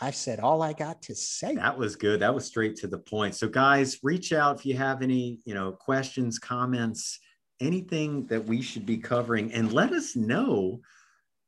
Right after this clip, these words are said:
Speaker 2: about the B M I and the, the E T F signals.
Speaker 1: Yeah.
Speaker 2: And what else do you guys want? 'Cause it's coming down the pipe, baby.
Speaker 1: Yeah. And for those of us, uh,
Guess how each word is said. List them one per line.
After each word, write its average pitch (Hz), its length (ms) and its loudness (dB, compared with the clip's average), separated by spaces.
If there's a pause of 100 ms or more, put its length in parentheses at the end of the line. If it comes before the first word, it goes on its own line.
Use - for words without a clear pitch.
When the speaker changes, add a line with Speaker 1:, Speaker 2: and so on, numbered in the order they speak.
(200)
Speaker 2:
about 135 360 0
the 104 120 0
B 113 360 2
M 120 160 2
I 151 280 0
and 104 240 -2
the, 92 260 0
the 104 160 -2
E 123 120 -2
T 107 220 -2
F 202 120 0
signals. 107 260 -6
Speaker 1:
Yeah. 117 440 -2
Speaker 2:
And 110 140 2
what 139 180 6
else 202 280 4
do 104 100 -6
you 87 220 -2
guys 87 340 0
want? 98 240 -4
'Cause - 180 -4
it's - 140 -2
coming 254 260 -2
down 104 160 2
the 85 60 -6
pipe, 139 360 -2
baby. 90 380 -4 (580)
Speaker 1:
Yeah. 139 360 6
And 113 240 -2
for 139 140 2
those 139 320 2
of 143 100 -2
us, - 420 2
uh, 123 460 2